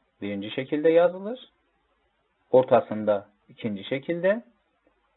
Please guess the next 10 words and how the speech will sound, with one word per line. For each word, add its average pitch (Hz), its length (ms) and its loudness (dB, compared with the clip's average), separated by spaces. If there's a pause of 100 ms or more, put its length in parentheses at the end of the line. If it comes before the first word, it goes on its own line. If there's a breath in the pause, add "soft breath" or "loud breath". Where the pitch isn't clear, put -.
(140)
ve 127 60 2
sonunda 139 680 0
üçüncü 127 440 -2
ve 165 200 4 (200)
dördüncü 101 440 -2
şekilde 95 380 -8
yazılır. 95 680 -6 (1000)
Bu 196 80 0
resimde 131 540 2 (140)
alfabetin 131 840 2